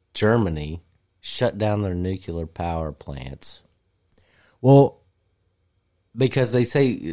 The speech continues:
Speaker 1: nuclear power is not green, I guess. Green is only solar and wind, I guess.
Speaker 2: Well, it is. Electric's not s-, green.
Speaker 1: No, no, I'm talking about, you said electric.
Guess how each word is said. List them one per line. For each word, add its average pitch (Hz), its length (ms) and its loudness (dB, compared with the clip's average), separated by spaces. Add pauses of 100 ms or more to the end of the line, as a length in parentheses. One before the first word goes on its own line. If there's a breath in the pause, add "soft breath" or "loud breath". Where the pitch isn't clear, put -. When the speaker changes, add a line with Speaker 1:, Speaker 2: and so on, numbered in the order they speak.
Speaker 1:
nuclear 113 420 0
power 104 380 0
is 87 100 -8
not 90 380 -4
green, 87 560 0 (180)
I 87 80 -4
guess. 76 400 -8
Green 123 480 2
is 92 180 -2
only 92 240 -2
solar 90 440 -2
and 85 120 -6
wind, 78 380 -4
I 67 60 -14
guess. - 560 -14
Speaker 2:
Well, 139 180 2
it 127 100 2
is. 139 440 6 (1080)
Electric's 139 520 0
not 123 160 4
s-, - 140 -10 (220)
green. 104 460 2 (540)
Speaker 1:
No, 143 180 4
no, 123 140 4
I'm 117 100 2
talking 104 260 -2
about, 80 220 -8 (1400)
you 95 160 -6
said 78 240 -8
electric. 71 520 -14